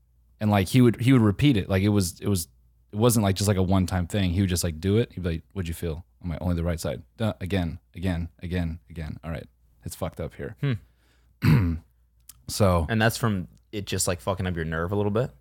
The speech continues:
Speaker 1: Uh, yeah, there's, like, there's pressure on the nerve. And he was like, <clears throat> he, he was like, "Everything you're telling me is consistent with the injury that you're coming in here with." He's
Speaker 2: Hmm.
Speaker 1: like, "So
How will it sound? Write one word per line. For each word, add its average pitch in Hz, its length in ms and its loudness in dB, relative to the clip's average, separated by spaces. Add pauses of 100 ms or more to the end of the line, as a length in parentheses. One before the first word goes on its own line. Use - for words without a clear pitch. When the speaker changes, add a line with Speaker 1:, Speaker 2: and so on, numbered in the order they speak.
(220)
Speaker 1:
Uh, 107 400 6
yeah, 107 240 6
there's, 104 200 4
like, 98 120 2
there's 98 160 -2
pressure 107 400 2
on 92 100 4
the 90 60 2
nerve. 87 580 2
And 95 120 0
he 107 100 6
was 95 180 4
like, 92 280 2 (280)
<clears throat> - 260 -14
he, 113 280 2
he 107 120 4
was 101 120 4
like, 98 140 4
"Everything 117 280 6
you're 101 100 4
telling 110 340 4
me 107 180 6
is 90 180 2
consistent 92 600 0
with 87 200 -2
the 92 80 -2
injury 85 400 0
that 85 240 -2
you're 85 180 0
coming 82 280 -2
in 82 120 0
here 80 160 -4
with." 78 260 -6
He's 82 140 -8
Speaker 2:
Hmm. 80 60 -2
Speaker 1:
like, 80 100 -4
"So 82 320 -2